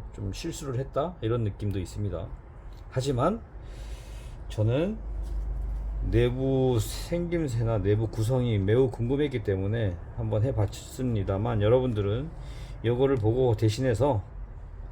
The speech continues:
계산기를 잡지 않는, 분해하지 않는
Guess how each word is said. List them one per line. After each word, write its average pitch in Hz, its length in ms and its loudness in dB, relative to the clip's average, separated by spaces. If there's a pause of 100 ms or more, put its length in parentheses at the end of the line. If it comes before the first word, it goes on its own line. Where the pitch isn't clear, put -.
(1300)
계산기를 107 520 0
잡지 104 460 -2
않는, 107 500 0 (480)
분해하지 127 460 2
않는 101 480 0